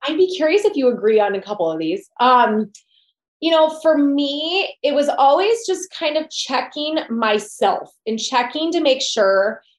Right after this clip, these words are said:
that, like, I was still good with where things stood with the business, with my relationships with my employees. It's, that's the hardest part, right? Is just navigating the, like, work-life balance.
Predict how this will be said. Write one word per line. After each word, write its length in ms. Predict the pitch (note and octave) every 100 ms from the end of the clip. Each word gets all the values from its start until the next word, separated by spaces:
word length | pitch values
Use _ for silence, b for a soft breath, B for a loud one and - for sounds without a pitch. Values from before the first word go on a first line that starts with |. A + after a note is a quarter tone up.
| _
that, 180 | A#3 G3
like, 340 | A3 G3 - _ _
I 300 | G#3+ G3+ G#3+
was 280 | B3 D#4 D#4
still 340 | - D#4+ D#4 B3+
good 340 | D#4+ E4 F4 G4 C#4+
with 500 | G#3+ A3+ A3+ G#3+ G#3+ - - - _ _ _
where 380 | G#3 A3+ G#3
things 360 | G#3+ A3+ G#3+ -
stood 480 | - F#3+ F#3 B3 A#3+ _
with 260 | G3+ G3+ - _
the 120 | F3+
business, 500 | F3 F3+ G3 D4 E4 -
with 200 | - - _ _ _
my 160 | G#3 G#3
relationships 840 | G3+ F3+ F#3+ G3+ A#3 A3+ F#3+ -
with 200 | F#3 F3+
my 140 | F3+
employees. 1080 | F3 E3+ - E3 E3 E3 C4+ D#4+ E4+ F4+ - _ b b b _
It's, 260 | D#4 D#4 - C#4
that's 300 | C#4 G#4 -
the 100 | F4+
hardest 320 | E4 D#4+ - -
part, 280 | C#4 G#3+ -
right? 220 | G3+ F#3
Is 140 | G#3 A3+
just 140 | A#3+
navigating 640 | A#3+ A#3 C4+ C4+ C#4 C4+ A#3
the, 80 |
like, 280 | G#3 G3+ F3+
work-life 560 | F#3 A3 A#3+ B3 A3+ A#3
balance. 560 | A3+ G#3 G#3 G#3 G#3